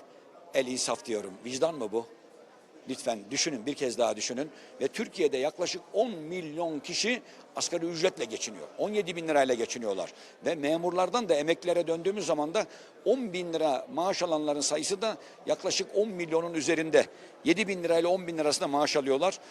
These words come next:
Bir yandan emekliler, e, zamlarla boğulmuş vaziyetler, enflasyon karşısında ezdirilmiş. Bir diğer yandan asgari ücretler ezdirilmiş vaziyette. Bununla ilgili olarak da hükümetin tekrar yeniden düşünmesi gerekiyor.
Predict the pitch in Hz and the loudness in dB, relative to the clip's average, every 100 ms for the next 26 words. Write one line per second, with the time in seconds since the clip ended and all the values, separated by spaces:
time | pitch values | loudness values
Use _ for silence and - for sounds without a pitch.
0 | - - - 151 208 190 180 170 165 185 | -20 -20 -2 2 4 2 2 2 2 4
1 | 170 - - - - 117 113 113 - 123 | 4 4 -6 -12 -10 -8 -8 -10 -8 -4
2 | 113 151 160 160 151 143 135 - 127 143 | 2 2 4 4 6 6 4 2 0 4
3 | 139 139 135 143 127 135 127 123 135 135 | 4 4 2 4 6 4 4 2 2 2
4 | 131 139 165 143 135 127 139 131 139 131 | 0 0 0 0 0 2 2 2 -2 -2
5 | 180 - - - - 180 170 185 180 175 | -4 -4 -8 -14 -2 0 4 4 4 2
6 | 170 151 185 170 156 160 175 160 139 135 | 0 0 2 0 2 0 4 6 6 4
7 | 127 127 - 127 123 - 185 151 208 262 | 2 -2 0 0 0 0 -2 0 0 0
8 | 208 165 151 143 131 - 202 - - - | 0 0 2 2 2 0 -2 -2 -12 -14
9 | 160 196 170 180 190 175 160 151 170 165 | -10 -6 -6 -4 -4 0 0 0 -4 -6
10 | 139 165 147 165 147 127 180 | -4 -2 -2 0 0 0 0